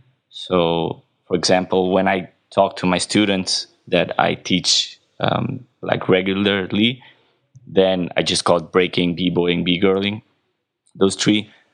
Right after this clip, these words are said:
But when I go do, like, workshops, uh, at elementary schools,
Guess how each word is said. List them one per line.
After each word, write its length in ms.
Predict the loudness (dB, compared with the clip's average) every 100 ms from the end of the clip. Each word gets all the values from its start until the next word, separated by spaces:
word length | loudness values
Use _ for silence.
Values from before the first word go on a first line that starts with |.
| _ 0
But 320 | 2 2 -4
when 160 | -2 0
I 80 | 2
go 180 | 0 0
do, 180 | -2
like, 380 | 0 0 -2 -6
workshops, 640 | 0 0 2 0 0 -2 -12 -4
uh, 460 | 0 0 0 -2 0
at 220 | 0 0 -2
elementary 460 | 0 0 0 -2
schools, 600 | -2 -4 -4 -4 -10 -14